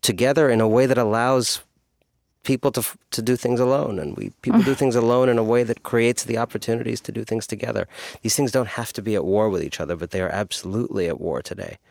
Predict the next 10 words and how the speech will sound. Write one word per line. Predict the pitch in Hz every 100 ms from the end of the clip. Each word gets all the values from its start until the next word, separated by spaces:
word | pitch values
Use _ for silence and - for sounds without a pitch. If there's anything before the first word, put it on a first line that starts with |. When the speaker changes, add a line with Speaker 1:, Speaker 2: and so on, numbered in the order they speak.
| _ _ _ - - - - _ _ _ _ _ - -
Speaker 2:
I, | 302 269 - _ _ _ _ _ _ _ _ _ _ _ _ -
one | 269 294
of | 381
the | 330
things | 269 233
that's | 220 190 - _ -
been | 214
on | 190 185
my | 180 165 170
mind | 165 147 139 143